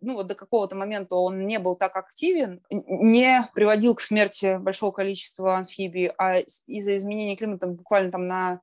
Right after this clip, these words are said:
одну целую, там, по-моему, одну десятую градуса,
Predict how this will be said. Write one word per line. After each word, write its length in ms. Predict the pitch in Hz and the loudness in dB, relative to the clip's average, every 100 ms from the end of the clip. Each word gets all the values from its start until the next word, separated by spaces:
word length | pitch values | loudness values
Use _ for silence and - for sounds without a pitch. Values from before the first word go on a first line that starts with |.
| _ - | _ -4
одну 420 | 190 202 202 180 | -4 -2 -2 -4
целую, 420 | - 202 190 175 | 0 0 2 -2
там, 120 | 185 | -8
по-моему, 280 | 185 190 185 | -4 -2 0
одну 180 | 185 196 | -2 -4
десятую 480 | 196 - 320 320 208 | -6 0 0 0 -2
градуса, 580 | 202 190 190 - 196 | 0 -2 -4 -14 -16